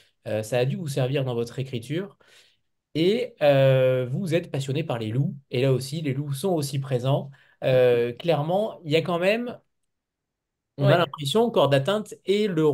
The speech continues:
Speaker 1: et votre roman, finalement, le plus, euh, intime, alors que, en principe, les, euh, primo-romanciers débutent
Speaker 2: Ouais.
Speaker 1: par l'intimité. Là, pour le coup,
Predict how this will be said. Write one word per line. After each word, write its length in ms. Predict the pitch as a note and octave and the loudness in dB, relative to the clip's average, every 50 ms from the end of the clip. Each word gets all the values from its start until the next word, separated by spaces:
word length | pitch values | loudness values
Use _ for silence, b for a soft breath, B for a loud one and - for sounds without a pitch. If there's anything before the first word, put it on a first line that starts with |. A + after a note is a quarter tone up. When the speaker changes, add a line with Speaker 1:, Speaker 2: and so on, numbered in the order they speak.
| C#3 C3+ C#3 | 0 0 2
Speaker 1:
et 100 | F3 F#3 | 4 4
votre 260 | E3+ E3 - - D#3 | 4 4 0 0 0
roman, 300 | C#3+ C#3+ C#3+ D3 E3 G3 | 0 2 0 0 -2 -4
finalement, 400 | G3 - - D#3 C#3+ C#3+ E3 F#3+ | -6 -8 -6 -4 -2 -2 -2 -2
le 160 | F#3 D#3 C#3+ C#3 | -2 -2 -2 -4
plus, 320 | C3+ C3+ F#3 F3+ F3+ E3+ | -6 -6 -4 -2 0 0
euh, 400 | D3+ C#3+ C#3 C3+ C3 C3 C3 B2+ B2 A#2+ | 2 4 4 4 4 2 2 -2 -2 -2
intime, 520 | D3+ E3 D#3 D#3 C#3 D3 F#3 G#3+ A#3+ B3+ B3+ b b b b b b b b b _ _ _ | -2 -2 -2 -2 -4 -6 -6 -6 -6 -8 -12 b b b b b b b b b _ _ _
alors 360 | - C#3+ C#3+ D#3+ F#3+ G#3+ G3+ | 0 2 6 6 6 4 4
que, 200 | - D3+ C#3 C3+ - - - | 0 -4 -4 -4 -6 -8 -6
en 100 | - D#3+ | -6 -6
principe, 480 | - - B2+ A#2+ - - A#3 A#3 A3+ - - _ _ _ _ - | -4 -4 -6 -6 -4 -4 -4 -4 -6 -10 -20 _ _ _ _ -12
les, 480 | - A#2+ B2 C3 C#3+ F3 F3 E3 D#3+ D3+ | -8 -6 -2 0 2 4 4 4 4 4
euh, 120 | C3+ C3 | 4 2
primo-romanciers 920 | C3+ C3+ - D3+ C#3+ D#3 D3+ C3+ C3+ C3+ B2+ B2+ B2+ - - G3 G#3 G#3+ | 0 -4 -6 -6 -2 0 0 2 2 2 0 -2 -4 -6 -6 -6 -6 -4
débutent 460 | E3 C3+ E3+ F#3+ E3+ A3+ B3+ - - - | -4 -2 -2 -2 -2 -4 -6 -6 -6 -4
Speaker 2:
Ouais. 60 | F#3 | 0
Speaker 1:
par 180 | E3 D#3 D3 C#3+ | 2 2 4 2
l'intimité. 640 | C#3+ C#3+ C#3 C#3 C#3+ C#3 C3+ C3 C#3 E3 G#3 A#3+ | 0 0 -2 -2 -2 0 0 0 0 0 -2 -2
Là, 120 | G#3+ F#3+ E3+ | -2 -4 -4
pour 180 | C#3 E3+ D#3 | -2 -2 -2
le 100 | D#3 D3+ | -2 -2
coup, 340 | C#3+ C#3+ - F3+ F3 D#3 C#3+ | -6 -6 -6 -6 -4 -6 -6